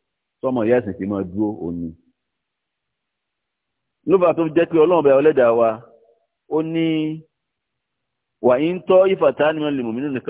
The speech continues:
اقتتلوا." Tí àwọn méjì nínú àwọn mú-, ó lè jẹ́ èèyàn méjì, ó sì lè jẹ́ jàmáà tó pọ̀. Tí wọ́n bá ti ṣera wọn gbọ́,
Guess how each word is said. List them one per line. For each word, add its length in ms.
اقتتلوا." 760
Tí 140
àwọn 240
méjì 260
nínú 180
àwọn 180
mú-, 220
ó 100
lè 100
jẹ́ 120
èèyàn 160
méjì, 260
ó 120
sì 140
lè 100
jẹ́ 180
jàmáà 280
tó 80
pọ̀. 200
Tí 20
wọ́n 120
bá 120
ti 120
ṣera 340
wọn 220
gbọ́, 240